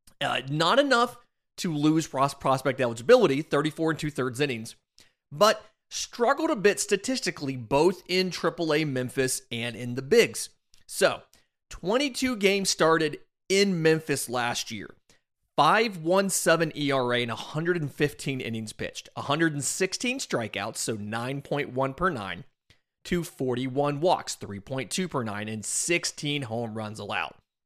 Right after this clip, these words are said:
When he got in the bigs last year, some spot starts here and there, nine appearances,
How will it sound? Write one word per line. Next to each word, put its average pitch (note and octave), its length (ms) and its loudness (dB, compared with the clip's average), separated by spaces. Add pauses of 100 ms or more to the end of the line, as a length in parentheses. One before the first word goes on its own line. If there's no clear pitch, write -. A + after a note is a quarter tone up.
(600)
When B2+ 160 -2
he D3+ 100 0
got D3 340 2
in E3 160 0
the F3 80 4
bigs F#3+ 380 4
last A#2+ 400 -2
year, G#1+ 240 -14 (280)
some B2+ 120 -10
spot C3 360 2
starts C3 320 -2
here C3 160 -2
and B2 140 -4
there, C#3 280 2 (260)
nine A#2+ 320 -2
appearances, F#3+ 720 0